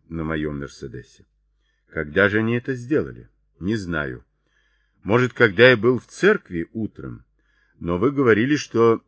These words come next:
оставили в машине человека, чтобы тот послал за подмогой, если бы вы не вернулись вовремя".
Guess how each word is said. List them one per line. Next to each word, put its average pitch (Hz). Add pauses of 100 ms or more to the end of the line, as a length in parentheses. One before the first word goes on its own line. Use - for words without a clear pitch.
оставили 107
в 113
машине 104
человека, 101
чтобы 90
тот 110
послал 104
за 95
подмогой, 127 (400)
если 95
бы 87
вы 92 (160)
не 92
вернулись 117
вовремя". 71